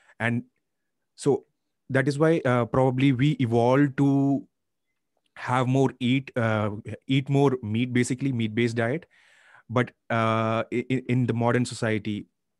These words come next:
uh, because we have carbs and carb-based, uh, diets and all processed, uh, processed food, it's much more, uh, we are more addicted to have it, because, uh,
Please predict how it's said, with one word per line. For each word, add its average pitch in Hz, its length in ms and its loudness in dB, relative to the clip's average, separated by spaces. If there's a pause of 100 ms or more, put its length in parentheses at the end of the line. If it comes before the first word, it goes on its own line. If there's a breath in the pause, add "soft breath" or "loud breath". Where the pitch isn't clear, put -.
(500)
uh, 117 160 0
because 120 320 0
we 117 180 0
have 113 300 -4 (140)
carbs 104 420 -2
and 104 240 -4
carb-based, 104 680 -6
uh, 98 240 -8
diets 98 480 -10
and 101 160 -12
all 90 120 -12 (400 soft breath)
processed, 110 480 -4
uh, 101 220 -4
processed 101 400 -8
food, 101 320 -8 (460 soft breath)
it's 117 180 -4
much 123 180 0
more, 120 180 0 (200)
uh, 107 320 0 (160)
we 123 120 2
are 131 60 2
more 143 220 2
addicted 123 440 0
to 117 100 2
have 110 220 0
it, 98 120 -6
because, 104 440 -6 (420 soft breath)
uh, 104 480 0